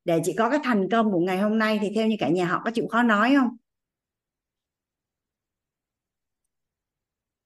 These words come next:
Em rất là ngưỡng mộ về cái hiện thực tài chính của anh. Anh có thể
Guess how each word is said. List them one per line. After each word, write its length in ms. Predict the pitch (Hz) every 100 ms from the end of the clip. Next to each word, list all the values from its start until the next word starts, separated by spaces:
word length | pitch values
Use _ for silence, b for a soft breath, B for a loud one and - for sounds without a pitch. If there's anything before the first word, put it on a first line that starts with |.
| -
Em 160 | 247
rất 120 | 294 349
là 120 | 247
ngưỡng 340 | 214 208 262
mộ 260 | 294 240 156
về 80 | 190
cái 100 | 262
hiện 160 | 277 208
thực 120 | 196 202
tài 160 | 185 180
chính 220 | 220 269
của 60 | 214
anh. 240 | 202 233
Anh 140 | 220 220
có 80 | 262
thể 320 | 196 117